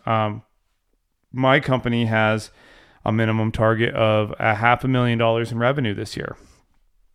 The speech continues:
My actual target is six hundred and fifty thousand dollars in revenue this year. And the out-, outrageous target would be one million dollars in revenue.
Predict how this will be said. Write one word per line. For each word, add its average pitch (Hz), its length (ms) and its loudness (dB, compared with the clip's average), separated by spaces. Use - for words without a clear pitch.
My 113 200 0
actual 120 500 0
target 110 480 -2
is 107 160 -2
six 135 240 0
hundred 120 240 0
and 110 120 -6
fifty 135 320 0
thousand 107 440 -6
dollars 107 340 -4
in 117 60 -6
revenue 104 460 -6
this 110 240 -6
year. 117 260 -10
And 120 180 -2
the 120 120 2
out-, 147 260 4
outrageous 127 640 0
target 113 520 -2
would 117 260 -4
be 110 220 -2
one 117 340 0
million 117 320 -2
dollars 101 380 0
in 101 300 -8
revenue. 117 500 -2